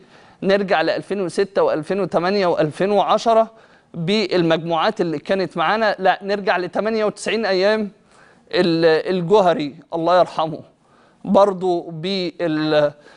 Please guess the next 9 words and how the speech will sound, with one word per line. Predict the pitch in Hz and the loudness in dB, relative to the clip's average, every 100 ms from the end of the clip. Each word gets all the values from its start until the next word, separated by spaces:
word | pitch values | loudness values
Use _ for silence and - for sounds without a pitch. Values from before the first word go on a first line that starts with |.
| _ - | _ -4
بالمجموعة | 185 170 165 165 165 185 214 180 | 2 2 2 -2 -4 -2 0 2
اللي | 170 165 165 151 | 0 -2 -2 -2
كانت | - 196 175 175 | -2 -2 -2 -4
معانا | 156 160 247 240 | -2 0 0 0
بالمواجهات | 185 175 226 - 175 170 165 170 156 214 226 - _ _ _ - | 0 -2 -4 -4 -2 0 2 2 4 4 2 -4 _ _ _ -6
اللي | 180 180 | -2 0
احنا | 196 190 | -2 0
واجهناها | 175 156 160 139 165 196 185 170 | 0 0 -2 -2 0 0 2 0
في | - 160 175 | -2 -6 -4